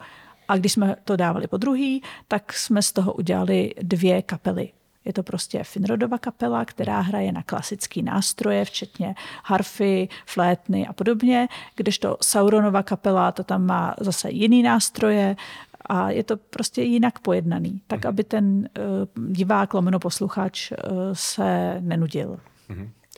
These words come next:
Speaker 2: Teď mluvíme o nějakém výsledku toho vašeho snažení, desetiměsíčního,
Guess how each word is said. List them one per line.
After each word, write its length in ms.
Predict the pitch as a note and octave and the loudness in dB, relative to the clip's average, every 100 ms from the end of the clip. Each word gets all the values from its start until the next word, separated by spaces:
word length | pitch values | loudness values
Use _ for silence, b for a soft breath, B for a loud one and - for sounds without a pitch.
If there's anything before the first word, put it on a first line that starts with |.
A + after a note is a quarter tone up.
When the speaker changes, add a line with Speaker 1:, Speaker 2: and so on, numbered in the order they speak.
| B B B _ _ - | B B B _ _ -10
Speaker 2:
Teď 220 | A2+ - | -8 -6
mluvíme 200 | C3+ F3 | -8 -6
o 20 | |
nějakém 280 | D#3+ D3 D3+ | -6 -6 -6
výsledku 640 | B2+ B2 D3 C3+ - F2 F2+ | -4 -4 -4 -4 -10 -18 -16
toho 180 | - A#2 | -8 -4
vašeho 320 | G#2+ - A2 | -4 -4 -4
snažení, 560 | A2 A2+ G2 G2 F#2 G#2 | -4 -4 -4 -6 -6 -6
desetiměsíčního, 1000 | G#2+ A#2 G#2 G#2+ A2 A2 G#2+ F#2 F2+ F#2 | -8 -10 -12 -14 -12 -10 -8 -8 -8 -8